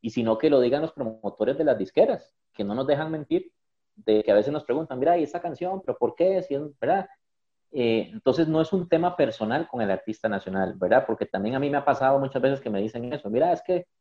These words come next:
¿por qué todo lo nuevo de afuera suena?". No, no, es que no, no todo lo nuevo de afuera suena. En realidad no, no, no es así.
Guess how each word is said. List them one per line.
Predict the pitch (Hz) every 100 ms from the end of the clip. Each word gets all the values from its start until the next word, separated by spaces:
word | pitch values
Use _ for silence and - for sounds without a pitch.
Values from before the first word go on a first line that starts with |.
| _
¿por | 120 -
qué | 147
todo | - 185 185 180
lo | 147
nuevo | 143 170 180
de | 151
afuera | - 160 165
suena?". | - 160 180 170
No, | 110 135
no, | 147 165 180
es | - _ _
que | 135
no, | 127 131 123
no | 120 120 _ _ _ _ _ _
todo | - 143 143
lo | 120
nuevo | 120 147
de | 107
afuera | - 139 139
suena. | 147 208 202 _ _ _
En | 107
realidad | 107 104 107 120
no, | 123 123
no, | 120 120 104 101
no | 107 120
es | 120
así. | 120 160 214